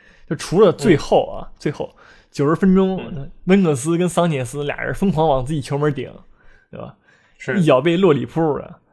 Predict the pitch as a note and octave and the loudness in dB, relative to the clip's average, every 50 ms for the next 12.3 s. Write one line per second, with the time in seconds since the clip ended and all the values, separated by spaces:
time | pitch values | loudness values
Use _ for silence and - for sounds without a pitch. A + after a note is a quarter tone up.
0 | _ _ _ _ E3 F3+ E3 D3 D3+ D3 - B2 B2+ C#3 C#3+ D3+ D#3+ D#3 C#3 B2 | _ _ _ _ -4 0 4 4 4 4 4 0 -2 -4 -4 -4 -2 -2 -2 -2
1 | A#2 A2 B2 C3 B2 - - - - - - - - - - - E3+ _ _ _ | -2 -8 -10 -10 -10 -10 -14 -16 -16 -18 -18 -20 -20 -20 -20 -20 -20 _ _ _
2 | _ _ _ _ _ _ _ C3+ C3 C3 A#2 A2+ - _ - _ _ _ - _ | _ _ _ _ _ _ _ -8 -8 -6 -6 -6 -10 _ -20 _ _ _ -10 _
3 | - C#3 B2 D3 F#3 F#3 D3+ A#2+ - - - G1+ G1+ - - - - - _ _ | -6 -4 -2 0 0 2 0 -2 -4 -8 -14 -14 -14 -16 -18 -18 -20 -20 _ _
4 | _ _ _ _ _ _ _ _ _ _ _ C3 - C#3+ _ _ _ _ _ _ | _ _ _ _ _ _ _ _ _ _ _ -18 -18 -18 _ _ _ _ _ _
5 | _ _ _ _ - A#2+ G#2+ G#2+ _ _ _ _ _ _ _ _ _ _ _ _ | _ _ _ _ -16 -16 -16 -16 _ _ _ _ _ _ _ _ _ _ _ _
6 | C3+ B2+ A#2+ C3+ C#3 C#3 C3+ C3+ C3+ B2 A#2+ A2+ - E3+ D#3+ D3 C#3+ F3 - - | -4 -2 0 2 2 2 2 2 0 -4 -8 -8 -8 -6 -6 -2 0 0 -2 0
7 | E3 D3+ B2+ A2+ B2+ D3+ - - G#2 - - _ - _ - C3 A#2+ A2+ B2 A#2+ | -2 -4 -4 -4 -4 -6 -8 -10 -14 -16 -16 _ -18 _ -6 -6 -6 -4 -8 -8
8 | A#2 - B2+ B2+ B2 C3+ C#3 B2+ A#2 - C3 C3 B2 - D#3+ D3 D3+ D3 D3+ - | -8 -8 -10 -12 -10 -8 -8 -8 -8 -6 -6 -6 -4 -2 -2 -2 -2 -4 -6 -8
9 | - B2 A#2+ B2+ B2 A2+ A2 G#2+ G#2+ - - - C3 B2 A#2+ B2+ C#3 C3 - G#2 | -8 -8 -8 -8 -8 -8 -10 -12 -14 -10 -8 -8 -8 -4 -4 -4 -4 -4 -6 -8
10 | F#2 - C3 B2+ A2+ G#2 A2+ A2+ B2 A#2+ B2 C3 C3 C3+ - - - E3 B2+ G2+ | -8 -6 -6 -6 -6 -6 -6 -8 -8 -6 -6 -6 -6 -6 -10 -8 -8 -8 -8 -8
11 | A#2 A#2 A2+ A2 - - A2 - A#2+ A#2 A2 - - - _ _ G2+ - - _ | -12 -12 -12 -12 -12 -14 -14 -10 -10 -10 -10 -12 -16 -20 _ _ -18 -18 -18 _
12 | _ _ A2+ A2+ - A2+ | _ _ -18 -14 -14 -14